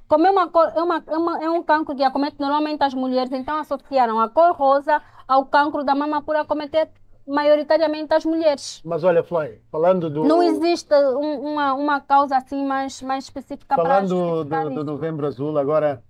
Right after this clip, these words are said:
Speaker 2: quebrando aqui o, o tédio, eu preciso fazer definitivamente o,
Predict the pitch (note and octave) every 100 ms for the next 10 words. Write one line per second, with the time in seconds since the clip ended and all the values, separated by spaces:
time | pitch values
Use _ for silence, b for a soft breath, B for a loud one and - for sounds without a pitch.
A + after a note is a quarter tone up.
0 | _ _ _ _ - D3+ F3 E3+ D3+ E3
1 | E3 D3+ C#3 C3 B2 A#2+ B2+ B2+ A#2+ D3+
2 | C#3+ D3 - D3+ E3 - - D#3+ C#3 -
3 | D3 B2+ D3 D3+ - - - - _ D3+
4 | - E3 D#3 D3 D3 D3 D3+ D3+ D3+ D3
5 | C#3+ C#3 C3+